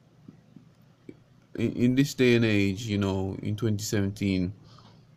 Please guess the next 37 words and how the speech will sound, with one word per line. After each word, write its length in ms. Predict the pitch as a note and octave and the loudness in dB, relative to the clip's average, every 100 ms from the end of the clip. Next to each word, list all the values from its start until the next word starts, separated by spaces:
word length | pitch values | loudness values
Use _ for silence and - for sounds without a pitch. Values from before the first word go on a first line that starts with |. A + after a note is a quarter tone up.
| - - - - - - - - - | -20 -20 -20 -12 -12 -12 -20 -18 -16
if 160 | B2 A#2 | -10 -8
you 60 | A#2+ | -2
do 200 | A#2 G#2+ | 0 0
a 60 | |
crime, 600 | G#2 B2 G#2+ G2+ G2 F#2+ - | 0 2 4 4 2 -2 -4
you, 320 | G2+ G#2 F#2+ | -2 -2 -2
you'll 220 | G2+ G#2+ G#2+ | -2 0 2
never 260 | A2 G#2+ | 0 0
get 140 | G#2 G2 | -2 0
away 240 | A2 G#2+ | 2 4
with 240 | G2+ F#2+ | 2 0
it 120 | F#2 - - | -4 -6 -12
because 300 | G#2+ G#2+ G#2 | -8 -6 -4
there's 200 | G2+ G2+ | -4 -4
so 160 | - G#2 | -2 0
many 380 | G2+ G2 G2+ - - - - | 0 0 -2 -8 -20 -14 0
evi-, 440 | G#2 G#2 - F2+ | 2 2 -2 -6
eh, 20 | - - G#2 | -8 -6 0
there 180 | G#2 | 2
are 80 | G#2 | 2
so 220 | G#2 A2+ | 0 -2
many 240 | G#2+ G#2 G2+ | 0 0 0
things 400 | - A2 G#2+ A2+ | -2 0 0 2
they 120 | G2 | 2
can 200 | F#2+ G2 | 2 2
research 560 | G#2+ G#2 A2 G2 - G#2 | 2 2 0 0 -2 -4
on 280 | F#2 G2 G#2+ - - - - - | -2 -4 -8 -16 -20 -20 -20 -10
and, 280 | F#2+ G2+ G2 - | -4 -4 -4 -4
and 180 | G2 | -4
get 220 | G2 F#2 G2 | -2 -4 -2
D 160 | G2+ | 0
N 80 | G2 | 2
A 120 | F#2+ | 0
samples 560 | G2+ G#2+ G2 G#2 F#2+ G2+ | -2 -2 -2 -2 -6 -4
and 80 | G2 | -2
everything 400 | G2+ G#2 F#2+ G2 | -2 -2 -4 -2
else. 520 | F#2+ F2+ G2+ - | -2 -2 -6 -12